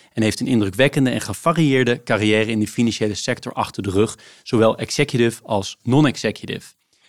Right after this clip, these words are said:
Zo heeft hij onder andere meerdere M D-rollen vervuld bij Achmea en was hij lid van de Raad van Toezicht van Nibud.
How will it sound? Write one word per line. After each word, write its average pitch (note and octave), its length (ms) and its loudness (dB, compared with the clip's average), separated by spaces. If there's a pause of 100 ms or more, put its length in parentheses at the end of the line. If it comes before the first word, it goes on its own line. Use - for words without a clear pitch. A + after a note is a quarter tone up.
(140)
Zo - 120 0
heeft C#3 120 2
hij D3 100 2
onder C3 160 4
andere B2 300 4
meerdere A#2 420 2
M G2+ 80 0
D-rollen B2 440 2
vervuld G2+ 360 -2
bij G2+ 120 -4
Achmea D3 520 2
en C3 80 0
was A2 140 0
hij G2+ 100 -2
lid A#2 220 0
van G#2+ 140 -2
de G#2 60 0
Raad F#2+ 220 -4
van G#2+ 100 -12
Toezicht G#2 320 -2
van A2 160 -2
Nibud. A#2+ 420 -2